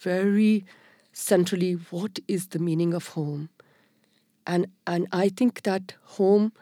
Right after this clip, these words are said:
for, say, the Aust-, uh, Australian Aborigines, and I saw this very powerful exhibition, uh, in the Bu-, British Museum. And I've been interested in the experience of mobile communities, pastoralists, and,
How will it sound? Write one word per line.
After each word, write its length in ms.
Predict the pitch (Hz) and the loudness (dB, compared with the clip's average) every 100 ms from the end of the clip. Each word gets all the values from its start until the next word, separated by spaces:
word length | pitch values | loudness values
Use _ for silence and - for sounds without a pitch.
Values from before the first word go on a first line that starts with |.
| _ - _ _ _ _ _ _ _ | _ -20 _ _ _ _ _ _ _
for, 380 | - 202 196 202 | -2 4 4 4
say, 240 | - 190 | 4 2
the 120 | 190 | 2
Aust-, 340 | - 147 - - - | -2 -4 -6 -12 -8
uh, 80 | - | -4
Australian 520 | - - 190 175 180 190 | -4 -4 -2 0 0 -2
Aborigines, 640 | 143 156 156 156 160 156 | -6 -4 -4 -2 -2 0
and 100 | 170 | 0
I 20 | |
saw 140 | 180 185 | 0 -2
this 180 | 165 - | -4 -4
very 400 | - 175 180 185 | 0 2 2 0
powerful 480 | 185 - - 185 170 - - - - | -4 -8 -6 -6 -6 -12 -20 -20 -2
exhibition, 680 | 170 147 180 214 - 180 170 - | -2 0 0 0 0 -2 -2 -6
uh, 280 | - - - - - | -10 -10 -10 -10 -6
in 120 | 170 | -4
the 80 | 165 | -2
Bu-, 160 | 180 | -4
British 420 | 190 165 160 156 | -4 -6 -6 -6
Museum. 480 | 175 151 151 151 147 - _ _ _ _ _ _ _ - - | -4 -4 -4 -4 -6 -12 _ _ _ _ _ _ _ -14 -2
And 100 | 147 | 2
I've 120 | 151 | 4
been 120 | 165 | 6
interested 420 | 160 185 180 175 | 4 0 -2 0
in 180 | 170 160 | 2 2
the 240 | 160 147 143 - - - - | 2 0 -4 -12 -20 -20 -12
experience 600 | - - 190 170 165 185 | -8 -2 2 4 4 2
of 160 | 151 - | 0 2
mobile 380 | 165 160 151 156 | 2 2 0 -2
communities, 720 | 165 151 151 143 147 147 - 180 | -2 0 0 -2 -6 -8 -10 -8
pastoralists, 800 | 143 - 160 143 139 - - - - - _ | -8 -6 -6 -4 -4 -6 -8 -12 -20 -20 _
and, 200 | 160 151 | -2 -2